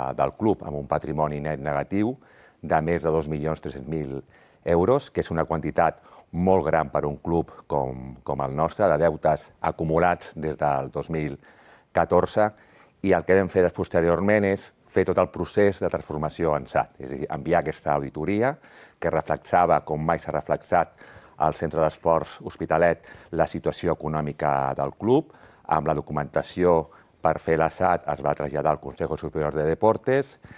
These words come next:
i vam establir també un capital social de dos milions nou-cents mil euros de,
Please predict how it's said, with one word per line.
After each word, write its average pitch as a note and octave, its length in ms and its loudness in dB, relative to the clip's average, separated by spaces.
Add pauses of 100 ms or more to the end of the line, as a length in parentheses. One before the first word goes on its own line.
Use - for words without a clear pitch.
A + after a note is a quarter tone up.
(380)
i F2+ 160 0
vam F#2 220 4
establir F#2 420 2
també F2+ 240 2
un E2+ 80 -6
capital F2 500 2
social G2+ 540 0
de E2 80 4
dos E2 160 -4
milions E2+ 300 -2
nou-cents E2+ 360 -6
mil E2+ 220 2
euros E2+ 380 0 (420)
de, D2 240 0